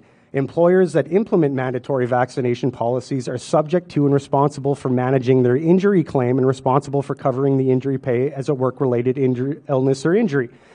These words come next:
The employer will also subsequently suffer the raised W C B premium cost should their injury and claim rate increase due to the employer's vaccination policy. So every province has recognized that the, the vaccine injuries are W C B related if the employer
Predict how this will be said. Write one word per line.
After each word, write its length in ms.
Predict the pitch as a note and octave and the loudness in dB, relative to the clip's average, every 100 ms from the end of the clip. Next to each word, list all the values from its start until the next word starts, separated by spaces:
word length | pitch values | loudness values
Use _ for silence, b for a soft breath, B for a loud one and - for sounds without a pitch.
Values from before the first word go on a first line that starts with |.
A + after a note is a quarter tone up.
| B B B | B B B
The 120 | - | 0
employer 360 | D#3+ D3 F3+ F3+ | 2 4 6 6
will 100 | E3 | 4
also 400 | - E3+ A3+ A3+ | 4 2 4 -2
subsequently 640 | - F3+ D3 D3 E3+ D#3 | 2 2 2 -4 -2 -2
suffer 380 | D3 - C#3 D#3 | 0 0 -2 0
the 100 | C#3 | 0
raised 320 | B2+ C#3 C#3+ | 2 2 2
W 240 | D3 C#3 C#3+ | 0 0 -4
C 240 | - D3+ | -4 -6
B 180 | C3 D3+ | -4 -6
premium 480 | - D3+ F#3+ G3+ C3+ | -2 0 2 2 0
cost 320 | - A#2+ B2 | 0 -2 -2
should 200 | - D3+ | -4 0
their 160 | E3+ E3+ | 0 0
injury 340 | C#3 B2+ D3 | -2 0 0
and 100 | C#3 | 0
claim 380 | - F3+ F#3+ D3 | 0 0 2 2
rate 200 | B2+ E3 D3+ | 0 -2 -2
increase 520 | E3+ E3+ - C#3 C#3+ | 0 0 -2 -4 -2
due 140 | C#3+ | -4
to 100 | C3+ | -2
the 120 | C#3 | 0
employer's 440 | C#3+ C#3 C3+ C3 C3 | 0 2 2 4 4
vaccination 720 | A#2 A#2 - E3 G#3+ G#3 D3 | 2 -2 -4 -2 -2 -2 -4
policy. 560 | - A2+ A#2 - B2+ - b b b b b | -4 -4 -6 -12 -14 -16 b b b b b
So 160 | - F#3 | -2 0
every 240 | A#3 D#4 | 0 -2
province 580 | - D3 F#3 D3 C3 - | -2 0 0 0 -4 -4
has 180 | C#3 B2 | -6 -2
recognized 640 | D#3+ F3+ D3 B2+ B2 A#2 | -4 -4 -4 -4 -2 -2
that 120 | C3+ - _ _ | -4 -6 _ _
the, 320 | D3 E3 D3+ D3+ | -4 -2 -2 -4
the 220 | F3+ E3 F3+ | -6 -6 -6
vaccine 600 | C3+ F#3 A#3+ - B3+ F3+ | -4 -4 -4 0 2 4
injuries 560 | F#3+ D3 C#3 C3 B2+ | 2 0 -2 -2 -4
are 180 | D3+ D3 | -4 -4
W 400 | C3 C#3+ D#3+ E3+ | 0 -2 0 -4
C 280 | E3 F3 E3 | -6 -6 -4
B 180 | C#3 D#3 | -2 -2
related 480 | C#3 C3 C#3+ B2 | 0 0 0 -2
if 140 | B2 - | -4 -4
the 100 | C3 | -2
employer 640 | B2 - C#3+ C#3+ C#3 C#3+ | -2 -2 0 0 0 -2